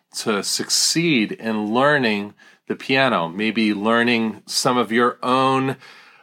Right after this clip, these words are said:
music that you have stored up in your heart and mind. I want to help you bring that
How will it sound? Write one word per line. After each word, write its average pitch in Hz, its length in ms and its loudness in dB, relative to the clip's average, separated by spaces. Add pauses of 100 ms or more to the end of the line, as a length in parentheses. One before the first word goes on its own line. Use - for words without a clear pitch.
(100)
music 143 760 2
that 135 160 0
you 143 160 0
have 147 520 2
stored - 600 0
up 170 220 2
in 151 80 0
your 139 160 0
heart 156 340 2
and 123 180 -4
mind. 135 380 2
I 110 40 0
want 131 180 0
to 123 40 0
help 143 320 -2
you 139 120 0
bring 131 600 -4
that 127 380 0